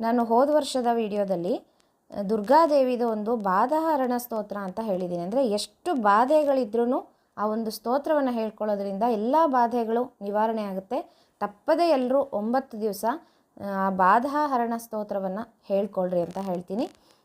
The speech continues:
ಇನ್ನು ನಾಳೆಯ ದಿವಸ ಪೂಜಾ ಸಮಯ ಎಷ್ಟು ಗಂಟೆಗೆ ಅಂತ ಕೇಳಿದ್ರೆ, ನೀವು ಯಾವುದೇ ಪೂಜೆಯನ್ನ ಮಾಡ್ರಿ, ಎಷ್ಟು ಗಂಟೆಗೆ ಮಾಡಿದ್ರೆ ಒಳ್ಳೆಯದು ಅಂತಂದ್ರೆ, ಬೆಳಗ್ಗೆ ಆರು ಹದಿನೈದರಿಂದ ಏಳು ಇಪ್ಪತ್ತರ ತನಕ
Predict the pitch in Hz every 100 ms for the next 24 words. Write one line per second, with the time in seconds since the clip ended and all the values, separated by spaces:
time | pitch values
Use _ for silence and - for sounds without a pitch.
0 | - 254 294 320 226 214 285 330 302 269
1 | 262 262 277 - _ _ 233 277 311 311
2 | 262 240 220 226 - 196 - 226 202 196
3 | 190 180 160 185 180 170 170 160 214 285
4 | 247 226 175 240 302 - 254 226 214 196
5 | 180 165 180 349 _ _ _ _ _ 208
6 | 214 294 294 247 233 208 196 190 240 262
7 | 208 202 190 180 175 170 190 269 202 208
8 | 233 277 320 - 180 190 247 311 277 196
9 | 208 214 190 180 185 302 _ - 208 247
10 | 285 - - 208 190 196 175 170